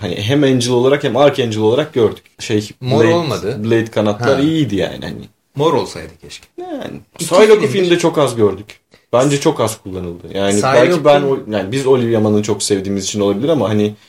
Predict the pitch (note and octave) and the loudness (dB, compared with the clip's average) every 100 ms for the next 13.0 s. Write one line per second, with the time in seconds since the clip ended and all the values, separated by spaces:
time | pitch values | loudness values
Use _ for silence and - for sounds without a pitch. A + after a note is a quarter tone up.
0 | _ _ - B2 C#3+ C3 A#2+ C3 B2+ C#3 | _ _ 0 2 2 -2 -2 0 2 2
1 | D3+ C#3 _ F#2 G2 G#2+ A#2 A#2+ A#2+ B2 | 0 -4 _ -10 -4 -2 0 0 0 0
2 | - C3 - C#3+ C#3 G2 E2 - - - | -2 -8 2 4 4 2 -4 -18 -18 -18
3 | - - _ - G#2+ G#2+ _ C3+ C#3 C#3+ | -18 -20 _ -4 -4 -4 _ -6 -2 -2
4 | C#3+ C#3 C#3+ C#3 B2+ - C3+ B2 C#3 C#3 | -2 -6 -4 -2 -6 -6 -4 0 0 -2
5 | - G2+ G#2+ C#3 G2+ - _ - _ _ | -4 -6 -4 -4 -6 -8 _ -20 _ _
6 | - G#2 G#2+ _ _ B2+ B2+ F3 E3+ E3 | -6 -6 -6 _ _ -2 4 4 4 2
7 | D3 D#3 D3+ D#3 D3+ D3 C3+ C3+ C3+ B2+ | -2 -4 -2 0 2 0 2 2 0 -6
8 | - C3+ C3 C3+ D3 C#3+ C3+ B2+ A#2+ A2 | -6 -4 -2 0 0 0 -2 -2 -2 0
9 | G2+ G2 G2 F#2+ G2+ B2 - A2+ G2+ F#2+ | 2 2 -2 -4 -4 -4 -2 0 0 0
10 | G#2+ A2+ F#2+ F2+ E2 - _ A#2 A2 D#3 | 0 0 -2 -6 -8 -16 _ -8 0 2
11 | G3 B3 B3+ C4+ - A3 E3+ D3 A#2 G#2 | 2 2 -2 -4 -6 -6 -4 -2 -4 -6
12 | - - G2+ F#2 G#2 G#2 - - B2+ | -6 -6 -4 -2 -2 -4 -8 -4 -2